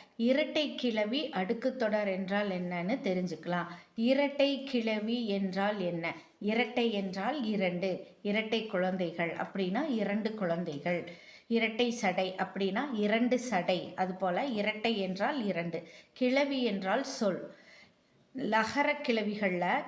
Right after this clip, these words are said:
கிழவி இந்த சொல்லுக்கு பொருள் இல்ல. கிழவி சொல், கிழவி வயதான பெண் அல்லது மூதாட்டி, தாய் இந்த பொருள்கள்ல வரும். இரட்டை கிளவி எப்படி வரும்? இரட்டை கிளவி எப்படி இருக்கும்?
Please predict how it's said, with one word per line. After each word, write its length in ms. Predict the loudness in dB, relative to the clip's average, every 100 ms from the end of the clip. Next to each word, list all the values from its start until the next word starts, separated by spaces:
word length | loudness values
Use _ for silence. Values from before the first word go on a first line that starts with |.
| -4
கிழவி 960 | 0 2 6 6 4 0 -2 -4 -10 -18 -2
இந்த 280 | 2 4 2
சொல்லுக்கு 500 | 2 0 0 -2 0
பொருள் 320 | 0 2 0
இல்ல. 280 | -2 -4 -8 -14 -20 -20
கிழவி 720 | -2 0 6 6 4 2 -2 -2
சொல், 500 | -2 2 2 0 -6 -14 -20 -2
கிழவி 760 | 4 6 6 4 2 0 0 0
வயதான 680 | 2 2 2 4 4 0 0
பெண் 260 | 2 2
அல்லது 460 | 0 0 -2 0 0 -2 -6 -8
மூதாட்டி, 760 | 0 4 4 4 4 2 0 -2 -2 2
தாய் 340 | 6 6 4 0
இந்த 240 | 0 2
பொருள்கள்ல 680 | 2 0 0 0 0 0 0
வரும். 500 | 0 0 -2 -4 -10 -18 -20 _ 0
இரட்டை 600 | 4 6 6 4 4 0
கிளவி 720 | 0 2 2 0 -4 -6 -6
எப்படி 760 | 0 0 0 0 2 2 2 0
வரும்? 500 | 0 -2 -2 -4 -4
இரட்டை 420 | -2 -2 0 -2
கிளவி 380 | 0 0 0 0
எப்படி 480 | 0 0 -2 -2 0
இருக்கும்? 460 | 0 0 -4 -10